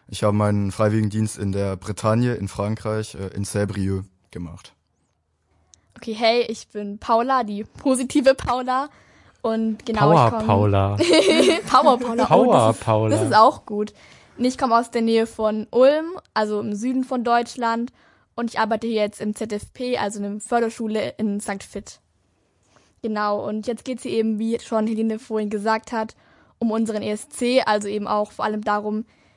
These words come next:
Speaker 2: wie wir überhaupt hierher gefunden haben. Und es war ja auch bei allen ziemlich anders, haben wir vorhin schon rausgefunden.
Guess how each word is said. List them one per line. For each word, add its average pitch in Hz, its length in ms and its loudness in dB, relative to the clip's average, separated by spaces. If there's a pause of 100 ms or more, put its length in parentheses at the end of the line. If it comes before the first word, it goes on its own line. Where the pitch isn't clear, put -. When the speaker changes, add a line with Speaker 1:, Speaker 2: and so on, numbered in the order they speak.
(120)
Speaker 2:
wie 233 160 -4
wir 220 80 0
überhaupt 214 260 2
hierher 226 240 -2
gefunden 277 480 -4
haben. 285 400 -2 (460)
Und 233 180 -6
es 226 80 -14
war 220 80 0
ja 208 140 4
auch 220 140 4
bei - 120 -4
allen 214 300 2
ziemlich 226 340 -2
anders, 233 360 -4
haben 240 120 -2
wir 240 80 -8
vorhin 254 240 -4
schon 240 300 -4
rausgefunden. 254 800 -4